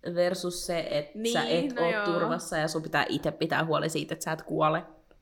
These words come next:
Speaker 2: Aa, niin, et sä kun on saanut potkut. Niin,
Speaker 1: Niin.
Speaker 2: niin, no joo.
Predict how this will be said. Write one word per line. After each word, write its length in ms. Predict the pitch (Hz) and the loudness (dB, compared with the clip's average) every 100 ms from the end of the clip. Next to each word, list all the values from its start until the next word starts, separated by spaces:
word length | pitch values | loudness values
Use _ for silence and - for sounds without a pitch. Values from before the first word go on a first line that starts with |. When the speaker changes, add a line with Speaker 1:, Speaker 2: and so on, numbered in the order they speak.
| _ _ _ _ _ _ _ _ _ _ _ _ _ _ _ _ _ _ _ _ | _ _ _ _ _ _ _ _ _ _ _ _ _ _ _ _ _ _ _ _
Speaker 2:
Aa, 160 | 180 190 | 0 2
niin, 140 | 196 | 0
et 80 | 202 | -4
sä 160 | - 196 - | -8 -12 -10
kun 140 | 196 | -8
on 140 | 180 | -8
saanut 360 | 196 180 185 190 | -8 -10 -10 -12
potkut. 420 | 185 190 - 175 - | -12 -12 -12 -14 -12
Niin, 240 | 196 202 175 | -10 -2 4
Speaker 1:
Niin. 380 | 175 175 180 | 6 6 4
Speaker 2:
niin, 360 | 202 208 208 226 | 0 -6 -8 -8
no 80 | 208 | -6
joo. 380 | 170 165 170 | -4 -4 -4